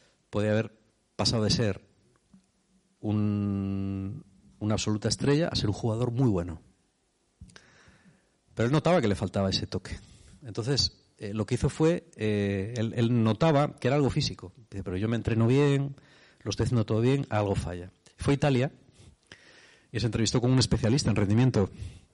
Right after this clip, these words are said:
físico y el tío dijo, "Tu entrenamiento está bien, haces lo que tienes que hacer. Vamos a ver la alimentación.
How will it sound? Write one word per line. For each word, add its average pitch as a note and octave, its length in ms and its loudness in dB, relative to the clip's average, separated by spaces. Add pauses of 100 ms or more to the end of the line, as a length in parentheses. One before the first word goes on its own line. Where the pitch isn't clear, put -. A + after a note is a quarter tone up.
(1000)
físico A2+ 480 0 (1400)
y A2+ 180 0
el A2 80 0
tío A#2+ 120 2
dijo, A2 340 0
"Tu - 140 0
entrenamiento A#2+ 400 4
está G#2 180 0
bien, E2 280 -8 (480)
haces G2+ 240 -8
lo G2+ 60 0
que F#2 80 -2
tienes F2+ 180 -6
que - 80 -8
hacer. E2+ 240 -12
Vamos C#3+ 240 0
a D#3 40 2
ver D#3+ 100 2
la D3 60 2
alimentación. G2 500 -2